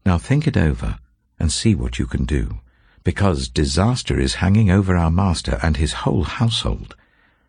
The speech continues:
He is such a wicked man that no one can talk to him."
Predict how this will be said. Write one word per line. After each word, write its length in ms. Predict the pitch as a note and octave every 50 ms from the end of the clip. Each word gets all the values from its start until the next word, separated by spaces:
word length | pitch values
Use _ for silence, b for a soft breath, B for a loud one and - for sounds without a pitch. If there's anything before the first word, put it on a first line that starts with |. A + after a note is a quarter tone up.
| _ _
He 200 | - - D#3+ C3+
is 120 | F2+ -
such 360 | - - - D3+ C3+ - -
a 80 | D#2+ C#2
wicked 540 | - C#2+ D#2 F#2 A2+ C3+ - - - - -
man 260 | F2+ E2+ C#2 A#1+ A#1
that 180 | - D#2 D#2+ F#2
no 240 | G2+ B2+ E3+ G3
one 220 | - B1+ B1 B1+ C2
can 180 | - G#2+ G#2+
talk 360 | G#2 - - D#3+ D#3 D#3 - -
to 100 | - B1+
him." 340 | - A1+ G#1+ G1+ - -